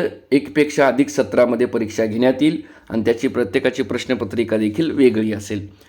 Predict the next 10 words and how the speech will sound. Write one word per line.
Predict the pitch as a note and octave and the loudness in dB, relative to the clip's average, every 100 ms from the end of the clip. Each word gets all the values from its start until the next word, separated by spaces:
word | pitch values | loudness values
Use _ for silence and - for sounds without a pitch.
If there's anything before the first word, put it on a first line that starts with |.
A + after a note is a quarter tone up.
| - - _ A2 | -20 -20 _ 2
या | C#3+ F3 | 4 4
वेळापत्रकामध्ये | E3+ E3 E3 D#3 D3+ D3+ D3 C#3+ D3 D3+ | 4 2 2 0 0 2 0 2 0 0
काही | C#3 C3+ | 2 0
बदल | B2 A2+ B2+ C#3+ | 0 2 4 4
झाल्यास | C3+ B2 A#2 B2+ C3 - - - _ - | 2 -2 2 4 2 -6 -20 -20 _ -8
सुधारित | C3 D3 E3+ G3 | 0 4 4 2
वेळापत्रक | D#3 C#3+ C#3+ C3+ C3 C3 C3 - | 4 4 4 2 -2 -2 -4 -2
फक्त | C3+ - C3 | -4 0 -2
नागपूर | A#2+ A#2 A#2+ C3+ F3+ F#3 | 0 0 0 0 2 4
महानगरपालिकेच्या | D3 C3 B2+ B2 B2 A#2+ A#2 G#2+ A#2 A#2+ A#2 | 4 2 2 0 0 0 -2 -2 -4 0 0